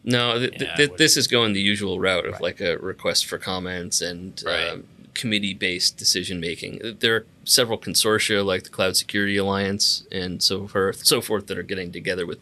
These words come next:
Speaker 1: big players to talk about it, but
Speaker 2: Right.
Speaker 1: it's
Speaker 2: I
Speaker 1: more
Speaker 2: think
Speaker 1: of
Speaker 2: the community has a consensus
Speaker 1: Yeah.
Speaker 2: that this is probably a good idea, now let's put something together.
Speaker 1: Exactly. It's on the horizon, but no real expected delivery or arrival.
Speaker 2: Right.
Speaker 3: Uh, so speaking of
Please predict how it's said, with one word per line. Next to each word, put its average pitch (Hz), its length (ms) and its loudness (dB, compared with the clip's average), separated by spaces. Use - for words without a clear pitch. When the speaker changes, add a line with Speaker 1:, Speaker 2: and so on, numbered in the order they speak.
Speaker 1:
big 101 180 -4
players 92 440 -4
to - 80 -8
talk - 260 -2
about 110 280 2
it, - 100 -2
but - 180 0
Speaker 2:
Right. 82 140 -2
Speaker 1:
it's 127 200 2
Speaker 2:
I 156 60 4
Speaker 1:
more 123 100 8
Speaker 2:
think 139 60 8
Speaker 1:
of 127 60 0
Speaker 2:
the 147 80 2
community 131 440 6
has 104 160 4
a 92 40 -8
consensus 104 640 -4
Speaker 1:
Yeah. - 100 2
Speaker 2:
that 95 220 -6
this 135 220 4
is 120 100 0
probably 113 380 2
a 110 80 0
good 107 160 -2
idea, 95 360 -6
now 92 200 -10
let's 92 160 -10
put - 160 -14
something 82 240 -16
together. - 220 -4
Speaker 1:
Exactly. 95 420 -2
It's 127 160 2
on 127 140 4
the 113 80 0
horizon, 90 440 2
but - 140 -2
no 90 160 0
real 80 320 -2
expected - 600 0
delivery - 540 -8
or 64 140 -4
arrival. - 380 -8
Speaker 2:
Right. - 160 -16
Speaker 3:
Uh, 95 260 2
so 139 320 4
speaking 147 440 2
of 107 80 0